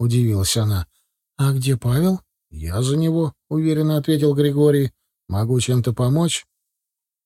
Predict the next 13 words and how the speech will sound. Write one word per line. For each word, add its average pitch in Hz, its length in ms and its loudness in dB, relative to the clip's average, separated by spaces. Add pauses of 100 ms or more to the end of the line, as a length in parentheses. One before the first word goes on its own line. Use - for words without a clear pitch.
(120)
«Я 135 300 0
не 277 120 4
буду 175 280 2
лифта 170 320 2
ждать», 151 400 0
заявил 113 500 0
Родька 165 340 0
и 123 60 2
повёл 135 400 0
Тузика 131 460 0
наверх 113 440 0
по 110 120 -2
лестнице. 98 680 -2